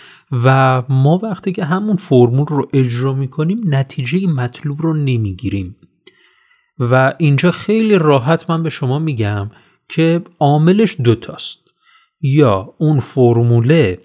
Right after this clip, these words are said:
فرمولی نبوده که به کار شما بیاد، نه اینکه صحیح نبوده فرموله. یه فرمولی نبوده که،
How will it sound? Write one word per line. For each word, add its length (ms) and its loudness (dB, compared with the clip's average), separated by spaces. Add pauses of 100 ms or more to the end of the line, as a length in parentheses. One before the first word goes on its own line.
(160)
فرمولی 800 0
نبوده 580 0
که 160 -6
به 120 0
کار 260 0
شما 360 -2
بیاد، 480 -4
نه 100 -4
اینکه 260 -4
صحیح 540 -6
نبوده 520 -8
فرموله. 560 -10 (840)
یه 140 0
فرمولی 440 2
نبوده 320 0
که، 440 -2